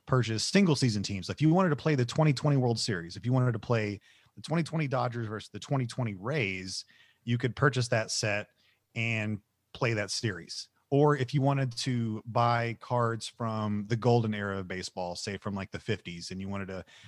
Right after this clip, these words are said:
play the best fifties players against each other, or if you wanted to play the best fifties players versus the best nineties players, you can do that. And so we've made tens of thousands of cards,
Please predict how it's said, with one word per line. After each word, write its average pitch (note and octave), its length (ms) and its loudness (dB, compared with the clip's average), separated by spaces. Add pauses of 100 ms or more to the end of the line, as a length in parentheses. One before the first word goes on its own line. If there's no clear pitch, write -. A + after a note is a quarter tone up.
(220)
play A#2+ 160 0
the G#2+ 100 -2
best G2+ 280 -2
fifties A#2+ 260 -2
players G2 380 -4
against G2 260 -8
each G2 140 -8
other, F2 260 -10
or A#2+ 180 2
if A#2+ 120 2
you B2 60 2
wanted B2 160 0
to A2 40 -6
play B2 140 -4
the A#2 80 -4
best A#2+ 360 -4
fifties C#3+ 280 0
players B2+ 340 0
versus B2+ 340 -6
the B2 80 -8
best C3 280 -4
nineties C3 420 -2
players, F2+ 400 -12
you G2+ 60 -12
can F#2+ 180 -12
do F2+ 160 -10
that. E2 260 -12 (480)
And A#2 80 -2
so G#2+ 540 -2
we've C#3 220 2
made A#2+ 400 2
tens E3 280 4
of B2 120 2
thousands G2+ 400 0
of - 80 -12
cards, F#2 560 -6